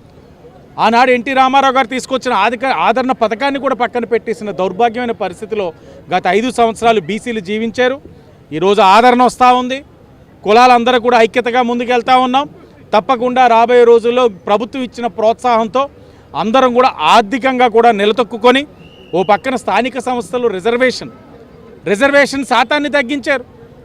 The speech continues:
పద్దెనిమిది వేల మంది బీసీలు మేము రాజకీయంగా నిరుద్యోగులైపోయే పరిస్థితులు తీసుకొచ్చారు. ఎందుకు అంటే బీసీలందరూ కూడా తెలుగుదేశం పార్టీ వెన్నంటే ఉన్నారు, కూటమిని బలపరుస్తున్నారు.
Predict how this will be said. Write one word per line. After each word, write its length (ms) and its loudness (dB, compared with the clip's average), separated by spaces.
పద్దెనిమిది 500 2
వేల 160 6
మంది 180 2
బీసీలు 380 -4
మేము 180 -2
రాజకీయంగా 560 -2
నిరుద్యోగులైపోయే 800 2
పరిస్థితులు 460 -2
తీసుకొచ్చారు. 520 -2
ఎందుకు 280 0
అంటే 220 2
బీసీలందరూ 720 2
కూడా 200 6
తెలుగుదేశం 480 2
పార్టీ 300 0
వెన్నంటే 380 0
ఉన్నారు, 260 2
కూటమిని 500 4
బలపరుస్తున్నారు. 680 2